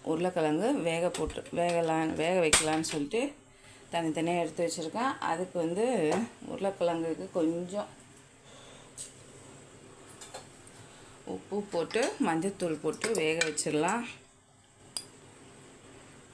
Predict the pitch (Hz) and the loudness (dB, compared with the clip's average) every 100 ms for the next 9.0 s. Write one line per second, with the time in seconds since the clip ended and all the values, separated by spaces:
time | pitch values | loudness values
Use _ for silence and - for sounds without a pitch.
0 | - - - - _ _ _ _ _ 151 | -20 -20 -20 -20 _ _ _ _ _ 4
1 | 170 175 175 180 208 233 190 165 156 147 | 6 8 8 8 8 10 8 8 8 8
2 | 151 - - - - - - - - - | 6 0 -14 -20 -20 -20 -20 -20 -18 -18
3 | - - - - 160 151 202 220 190 190 | -18 -18 -10 0 2 6 8 8 8 8
4 | 226 208 233 208 208 233 240 180 170 190 | 8 8 8 8 8 10 10 10 8 10
5 | 294 - - - - - - 185 220 220 | 8 6 -6 -16 -16 -4 6 10 10 10
6 | 180 165 160 170 160 185 180 170 170 170 | 8 8 6 6 8 8 8 8 10 8
7 | 156 151 202 240 - - - - - - | 10 10 10 8 2 -10 -18 -18 -18 -16
8 | - - - - - 180 170 170 262 | -16 -14 -12 -8 4 8 8 10 8